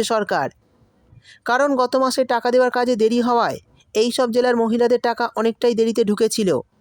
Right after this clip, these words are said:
বর্তমানে মা বোনেদের লক্ষ্মীর ভাণ্ডার প্রকল্পের মাধ্যমে এক হাজার বারোশো টাকা করে দিচ্ছে রাজ্য সরকার। তবে দু হাজার ছাব্বিশে বিধানসভা ভোটের আগে এই টাকা বাড়িয়ে দেড় হাজার ও আঠেরোশো টাকা করা হতে পারে। এরই সাথে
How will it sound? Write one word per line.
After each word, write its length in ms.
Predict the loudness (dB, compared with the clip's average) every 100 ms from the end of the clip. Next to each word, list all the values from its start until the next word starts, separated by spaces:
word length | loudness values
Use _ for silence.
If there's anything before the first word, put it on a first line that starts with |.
| _ -20 _ _ _ _ _ -4
বর্তমানে 500 | -2 0 0 0 2
মা 140 | 0 0
বোনেদের 340 | 0 2 2
লক্ষ্মীর 300 | 0 -2 -2 0
ভাণ্ডার 300 | 0 -2 0
প্রকল্পের 420 | 0 0 0 0
মাধ্যমে 440 | 0 0 0 0 -2 _ -8
এক 140 | -4
হাজার 240 | -2 2 2
বারোশো 300 | 2 -2 -2
টাকা 200 | -2 -2
করে 160 | 0 0
দিচ্ছে 260 | 0 0 0
রাজ্য 240 | 0 -2 -2
সরকার। 420 | -2 -2 -2 -4 -8 _ -20 -20 -20 _ _ -20 -6
তবে 200 | 0 2 2
দু 120 | 2
হাজার 220 | 2 2 0
ছাব্বিশে 380 | -2 -2 0 0
বিধানসভা 440 | 0 0 2 0
ভোটের 280 | 0 0 0
আগে 280 | 0 0 -2 -2 -2
এই 160 | -2 0
টাকা 240 | -2 -2
বাড়িয়ে 360 | 0 0 0 -2 -4 -18 -20 -20 _
দেড় 180 | -4 0
হাজার 240 | 0 0 -2 -2
ও 80 | 0 0
আঠেরোশো 340 | -2 -4 -2 -2
টাকা 220 | -2 -2
করা 220 | -2 -2
হতে 260 | -2 -2 -2
পারে। 280 | 0 0 0 -4 _ _ _ -20 -20 -20 -20 -20 -20 -20 -6
এরই 240 | -2 0 0
সাথে 260 | -2 -2